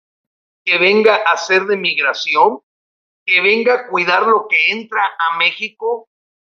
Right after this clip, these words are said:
La verdad, rayó en la estupidez, Frank.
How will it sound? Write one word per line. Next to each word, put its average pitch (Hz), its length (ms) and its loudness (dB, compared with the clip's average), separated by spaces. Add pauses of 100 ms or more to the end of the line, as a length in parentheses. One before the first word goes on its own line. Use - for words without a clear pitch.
(760)
La 127 160 2
verdad, 127 580 4
rayó 156 420 2
en 214 100 2
la 269 60 2
estupidez, - 920 -2
Frank. 120 280 -2